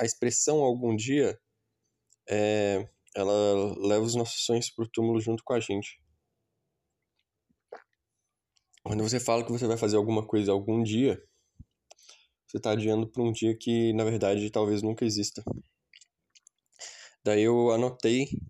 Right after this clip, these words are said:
num, virtualmente, numa nota virtual, é, os sonhos que eu tenho e há quanto tempo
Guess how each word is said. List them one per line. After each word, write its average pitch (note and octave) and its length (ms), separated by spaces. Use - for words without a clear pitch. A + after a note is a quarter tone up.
num, G2 640
virtualmente, G#2+ 920
numa F#2+ 380
nota F#2+ 340
virtual, G2+ 640
é, F#2+ 340
os G2 220
sonhos B2 340
que B2+ 120
eu A2+ 100
tenho A#2 420
e G2+ 100
há G#2 100
quanto A#2 220
tempo A#2 440